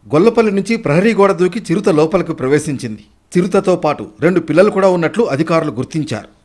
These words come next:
ఎయిర్‌పోర్ట్ ప్రహరీ దూకుతుండగా ఫెన్సింగ్ వైర్లకు చిరుత తగలడంతో ఎయిర్‌పోర్ట్ కంట్రోల్ రూమ్లో అలారం మోగింది. వెంటనే అప్రమత్తమైన కంట్రోల్ రూమ్ సెక్యూరిటీ అధికారులు సీసీ ఫుటేజ్ పరిశీలించగా రన్వే పైన చిరుత సంచరించడం కనిపించింది.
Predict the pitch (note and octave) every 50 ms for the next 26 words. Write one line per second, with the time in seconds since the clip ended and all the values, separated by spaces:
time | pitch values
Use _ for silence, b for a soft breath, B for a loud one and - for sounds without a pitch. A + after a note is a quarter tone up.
0 | _ _ - D#3 A3+ A#3+ - - B3 A#3+ - A3 - E3+ E3+ F#3+ G3+ G#3 G3 -
1 | D3+ E3+ E3 G3 G3 F#3 F3 F3 D#3 A#2 F#2+ - - _ _ - - F3+ E3+ G3+
2 | - A3 G#3 G3 G3 F#3 G3 F3+ F3 F3 - F3+ - - A3 - - D#3+ D#3 D#3+
3 | D#3+ D#3+ E3 D#3+ - G#2+ - - _ _ _ C3+ F3+ G#3+ G3 F#3+ G#3 G3 - -
4 | - G#3 G#3+ - F#3 F#3 E3+ D#3+ D#3+ D#3+ D#3 F#3+ A3+ - - B2 C3+ D#3 D#3 D#3+
5 | D#3 C#3+ B2+ A#2 G#2+ A2+ G#2 G2 - - _ _ _ _ G2+ G#2 A#2+ E3+ G#3+ G#3+
6 | A3 G#3 G#3+ A3+ - C3+ - G3 G3+ G3 G3 F#3 - G3 F#3 F#3 F3 E3+ E3+ E3
7 | F3 F3+ G#3 G3 F#3 G3 G3+ F3 - - D#3+ D#3+ G3 G3 F3+ F3 G3 F3+ D3+ C#3+
8 | D3 D#3 D3+ C#3+ A2 G2 F#2+ - _ _ - - G#3 G#3+ G#3 A3+ G#3 E3+ F#3 F3
9 | F3+ F3+ F3 E3 - - D#3+ D#3 D#3 G3+ F3 E3 D#3+ D#3+ D#3+ C3 G#2 F#2 - -
10 | _ _ _ - C3+ D3+ F3+ F#3+ G3+ F#3+ G3 F#3 F3 D#3+ D3 D3 - F3+ A3 G#3
11 | A3+ F3 - E3+ E3+ D#3 F#3+ F3+ F3+ E3+ F3 D#3 E3 D#3 C3+ - C#3+ C#3 C3+ -
12 | D3+ C#3+ C3 C3+ A2 G#2 G2+